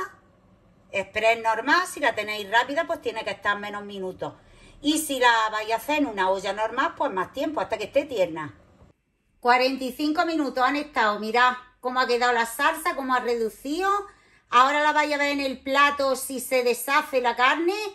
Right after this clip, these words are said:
La he probado esa, estaba estupenda. Y vamos a emplatar. Pues aquí lo tenéis. A los que seáis carnosos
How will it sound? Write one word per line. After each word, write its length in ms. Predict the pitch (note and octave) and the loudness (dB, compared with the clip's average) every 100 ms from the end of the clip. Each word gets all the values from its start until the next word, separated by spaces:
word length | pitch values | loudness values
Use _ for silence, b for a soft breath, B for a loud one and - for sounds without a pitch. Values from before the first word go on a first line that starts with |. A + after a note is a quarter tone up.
| _ | _
La 240 | G#3+ A#3 B3+ | 0 2 4
he 60 | |
probado 360 | B3+ B3+ B3 A#3 | 2 4 2 2
esa, 300 | A3+ B3+ A#3+ | -2 0 0
estaba 260 | A#3+ B3 | 0 -2
estupenda. 600 | A#3 - G#3 B3+ D#4+ F#4 G4 F#4 - b b | -2 -4 0 2 2 2 2 0 -6 b b
Y 100 | A3 | -2
vamos 260 | B3 C#4 D#4 | 2 4 4
a 40 | |
emplatar. 680 | D4+ C#4+ C4+ A3 E3+ - _ _ _ _ _ _ _ _ _ _ _ _ _ - | 2 0 -2 0 -2 -4 _ _ _ _ _ _ _ _ _ _ _ _ _ -8
Pues 160 | A3 | -6
aquí 100 | A3+ | 0
lo 140 | C#4+ D#4 | 2 4
tenéis. 520 | D4+ B3+ G#3+ G#3 A3 | 2 0 -6 -8 -8
A 180 | - C4 | 0 2
los 140 | C4 B3+ | 2 -2
que 160 | B3+ | -2
seáis 340 | - C#4 D#4 D#4 | 0 2 2 2
carnosos 960 | F4 D#4 C#4+ D4 D#4 - D4+ C#4+ C4+ | 0 2 2 2 0 0 2 2 0